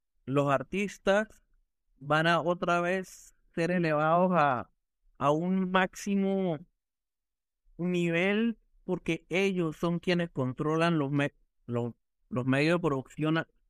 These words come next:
visuales, artísticos, van a poder tener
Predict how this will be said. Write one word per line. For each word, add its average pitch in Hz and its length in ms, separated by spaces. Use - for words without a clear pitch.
visuales, 151 800
artísticos, 156 1040
van 147 260
a 160 60
poder 147 280
tener 156 480